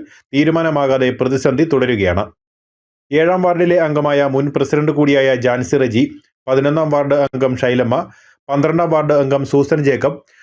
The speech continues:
പതിമൂന്നാം വാർഡ് അംഗം കുഞ്ഞുമോൾ ജെയിംസ് എന്നിവരാണ് പ്രസിഡന്റ് സ്ഥാനത്തേക്ക് അവകാശവാദം ഉന്നയിച്ച്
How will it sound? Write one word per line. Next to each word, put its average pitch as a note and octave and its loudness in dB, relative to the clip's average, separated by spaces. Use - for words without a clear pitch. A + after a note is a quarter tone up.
പതിമൂന്നാം D#3+ 2
വാർഡ് D#3+ 0
അംഗം D3 0
കുഞ്ഞുമോൾ D3+ 0
ജെയിംസ് D3 0
എന്നിവരാണ് C3+ -2
പ്രസിഡന്റ് D#3 0
സ്ഥാനത്തേക്ക് D3 -2
അവകാശവാദം C#3 0
ഉന്നയിച്ച് B2+ 0